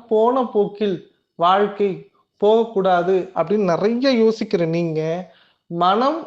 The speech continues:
அப்படிங்கிறது உங்களை விட்டு போயிருச்சே அப்படிங்கிற வருத்தம் தான் அதிகமாகிருக்கு. நீங்க யாரை ரொம்ப நம்பினீங்களோ, யார்கிட்ட ரொம்ப எதிர்பார்த்தீங்களோ, ஏன் யாரை ரொம்ப ஆசைப்பட்டீங்களோ,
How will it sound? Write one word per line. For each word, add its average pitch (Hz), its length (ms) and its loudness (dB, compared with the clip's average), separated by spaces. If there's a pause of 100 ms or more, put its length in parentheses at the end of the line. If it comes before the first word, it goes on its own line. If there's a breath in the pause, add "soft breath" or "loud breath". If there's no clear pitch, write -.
(120)
அப்படிங்கிறது 190 640 0 (220)
உங்களை 208 400 0
விட்டு 220 340 -2
போயிருச்சே 233 640 0 (340)
அப்படிங்கிற 190 480 -2
வருத்தம் 208 540 -2
தான் 214 180 -2 (200)
அதிகமாகிருக்கு. 160 800 -6 (840 soft breath)
நீங்க 226 280 2
யாரை 220 460 4
ரொம்ப 226 380 -2
நம்பினீங்களோ, 202 640 0 (340)
யார்கிட்ட 226 540 2
ரொம்ப 208 360 -2
எதிர்பார்த்தீங்களோ, 202 840 0 (460 loud breath)
ஏன் 214 380 0
யாரை 214 380 2
ரொம்ப 208 280 -2 (100)
ஆசைப்பட்டீங்களோ, 196 840 -2